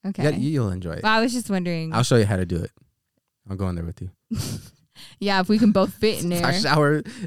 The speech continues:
Speaker 2: is
Speaker 1: God,
Speaker 2: so small.
Speaker 1: it's like
Speaker 2: I
Speaker 1: a
Speaker 2: hate it.
Speaker 1: closet.
Speaker 2: I can't even. It's like, like, I'm in there like this the whole time. Like,
Speaker 1: Yeah.
Speaker 2: like I'm in a s-, fucking straitjacket or some
Speaker 1: Yeah.
Speaker 2: shit.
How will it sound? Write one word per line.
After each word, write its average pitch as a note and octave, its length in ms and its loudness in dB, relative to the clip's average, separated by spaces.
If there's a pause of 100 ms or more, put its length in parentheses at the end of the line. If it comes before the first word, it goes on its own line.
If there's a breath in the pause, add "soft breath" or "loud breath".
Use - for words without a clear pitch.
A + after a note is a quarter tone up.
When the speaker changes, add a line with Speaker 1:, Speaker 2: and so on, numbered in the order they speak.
Speaker 2:
is - 140 -6
Speaker 1:
God, - 280 0
Speaker 2:
so - 120 0
small. G3+ 200 0
Speaker 1:
it's - 60 4
like - 80 2
Speaker 2:
I G2 40 0
Speaker 1:
a - 40 0
Speaker 2:
hate - 100 2
it. - 40 2
Speaker 1:
closet. F3 760 0
Speaker 2:
I B2 100 0
can't D3 200 2
even. A#2+ 180 2
It's C3+ 140 -4
like, D3 320 2 (840 loud breath)
like, C3 100 -16
I'm D#3 140 -4
in F3 60 -4
there E3+ 120 0
like D3 240 -4
this C#3 220 0
the A#2 160 2
whole A#2+ 160 6
time. A#2 320 2
Like, G#2 160 2
Speaker 1:
Yeah. G2+ 300 -6 (680)
Speaker 2:
like G#2 180 -2
I'm G#2 140 2
in G#2 100 4
a F#2 140 -2 (420)
s-, - 140 -18
fucking G#2+ 400 -6
straitjacket F#2 600 -6
or F#2+ 60 -8
some - 140 -6
Speaker 1:
Yeah. F#2 60 -8
Speaker 2:
shit. - 320 -12